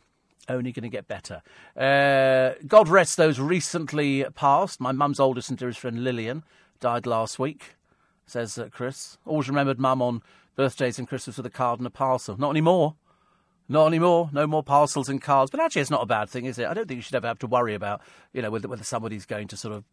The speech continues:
you know, send you a card for Christmas. It's Heatwave on the Tamla Motown label. Well, I think Martha Reeves and the Vandellas.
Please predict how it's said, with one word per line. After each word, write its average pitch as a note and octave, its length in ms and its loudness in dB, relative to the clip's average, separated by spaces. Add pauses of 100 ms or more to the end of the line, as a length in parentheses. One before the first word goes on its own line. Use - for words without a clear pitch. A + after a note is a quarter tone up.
(200)
you C3+ 120 -10
know, A2+ 100 -14
send G#2+ 300 -10
you G#2+ 40 -12
a G2+ 60 -14
card G2+ 400 -4
for G2 80 -18
Christmas. - 540 -16 (320)
It's F3 160 -4
Heatwave E3 420 2
on C#3 120 0
the - 60 -4
Tamla D3+ 340 -4
Motown C#3+ 500 -6
label. G2 340 -10 (240)
Well, E3 320 6
I E3+ 80 0
think G3+ 160 -4
Martha E3 320 0
Reeves D#3+ 360 -8
and D3 120 -6
the C#3 40 -6
Vandellas. D3 600 -6